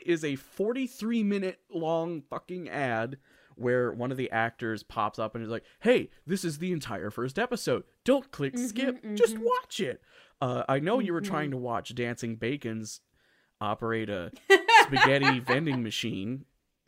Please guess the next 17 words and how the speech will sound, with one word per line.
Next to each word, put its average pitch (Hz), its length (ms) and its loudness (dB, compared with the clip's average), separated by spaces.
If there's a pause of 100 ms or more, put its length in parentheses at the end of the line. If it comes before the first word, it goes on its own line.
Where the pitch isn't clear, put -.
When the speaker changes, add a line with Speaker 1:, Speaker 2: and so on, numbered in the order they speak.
(140)
Speaker 1:
but 107 420 0 (1160)
just 262 300 0 (320)
buckle 247 380 4
up 240 300 4
with, 180 280 0 (260)
you 202 140 -2
wanna 285 180 0
watch 165 380 -2
forty-three 214 600 -4
minutes 151 360 -2
of 123 120 -4
a, 104 220 -2
of 113 140 -4
a 131 40 -4
sitcom 113 920 -4 (760)
with 127 560 -2 (720)
the 123 340 0